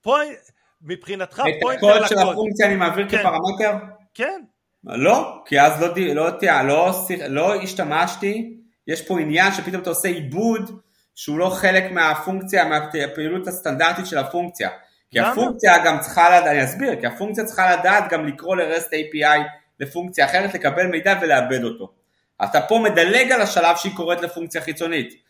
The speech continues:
Speaker 2: אתה עושה את זה פנימית, נכון?
Speaker 1: לא, אני,
Speaker 2: העיבוד
Speaker 1: אני
Speaker 2: נשאר
Speaker 1: אומר
Speaker 2: אותו דבר.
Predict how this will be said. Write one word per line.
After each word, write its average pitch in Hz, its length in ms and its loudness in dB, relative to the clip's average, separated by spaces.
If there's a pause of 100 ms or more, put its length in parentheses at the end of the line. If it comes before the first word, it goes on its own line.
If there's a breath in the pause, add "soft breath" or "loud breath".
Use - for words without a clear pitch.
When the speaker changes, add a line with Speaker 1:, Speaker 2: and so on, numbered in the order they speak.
(120)
Speaker 2:
אתה - 80 -6
עושה 135 200 2
את 180 80 2
זה 180 60 0
פנימית, 160 580 -6 (100)
נכון? 165 340 0
Speaker 1:
לא, 214 420 -6
אני, 139 100 -2
Speaker 2:
העיבוד 180 360 0
Speaker 1:
אני 180 100 -6
Speaker 2:
נשאר 190 200 -2
Speaker 1:
אומר 185 120 2
Speaker 2:
אותו 175 160 -2
דבר. 131 440 0